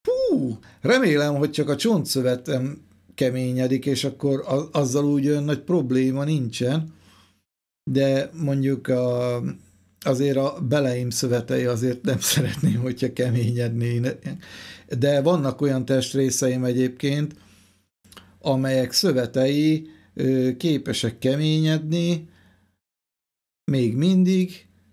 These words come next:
Azt, ö, azt én legjobban teszem, megpróbálja elejét venni a dolgoknak, és a karácsonyi ünnepeket valamilyen gyógyfürdő helyen tölti. Hát én nem bánom, ha néhány testrészem, ö, keményedésre hajlamos.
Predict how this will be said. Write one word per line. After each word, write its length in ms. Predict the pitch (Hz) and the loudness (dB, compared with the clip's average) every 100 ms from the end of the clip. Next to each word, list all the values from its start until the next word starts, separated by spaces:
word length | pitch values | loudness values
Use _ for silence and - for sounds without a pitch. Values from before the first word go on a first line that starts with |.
| _ _ _ _ _ _ - | _ _ _ _ _ _ -2
Azt, 440 | 180 180 - 180 190 196 | 0 0 -8 -18 -12 -4
ö, 460 | 160 147 147 151 | 0 2 2 2
azt 180 | 170 160 | 0 0
én 120 | 143 | 2
legjobban 440 | 170 185 139 131 127 | 2 2 2 0 -2
teszem, 280 | 143 135 | -2 0
megpróbálja 500 | 143 160 139 131 127 | 0 -2 -2 0 2
elejét 360 | 175 170 135 123 | 0 0 0 0
venni 240 | 131 139 | -2 -2
a 60 | 120 | 0
dolgoknak, 520 | 117 160 123 131 123 | 0 0 0 -4 -6
és 140 | 120 110 | -6 -6
a 80 | |
karácsonyi 640 | - 185 165 131 131 123 165 | -4 0 0 -2 -4 -2 -2
ünnepeket 680 | 170 139 120 117 113 113 | -2 -2 -2 -4 -4 -4
valamilyen 680 | 117 117 127 113 110 110 104 - - _ | -4 -2 -2 0 0 -2 -2 -6 -20 _
gyógyfürdő 800 | 120 139 123 - 123 117 120 113 | -2 0 -2 -4 -6 -4 -2 -2
helyen 420 | 104 113 104 104 | 0 0 -2 -4
tölti. 640 | 117 110 104 104 - - - _ _ _ _ _ _ _ _ - | -4 -6 -6 -10 -12 -12 -18 _ _ _ _ _ _ _ _ -4
Hát 160 | 466 392 | -2 2
én 100 | 226 | 2
nem 200 | 156 143 | 2 2
bánom, 300 | 147 147 139 | 2 2 0
ha 160 | 139 | 0
néhány 380 | 139 135 127 127 | 0 0 0 -2
testrészem, 800 | 135 123 - 131 120 - 131 123 | 0 -2 -2 -2 -2 -2 -4 -2
ö, 220 | 123 120 117 - - - _ _ | -2 -2 -4 -8 -20 -20 _ _
keményedésre 840 | 139 135 131 123 123 123 117 127 | 0 0 0 -2 -2 -2 -2 -2
hajlamos. 800 | 113 120 123 131 139 147 127 - | 0 0 0 0 0 -2 -4 -8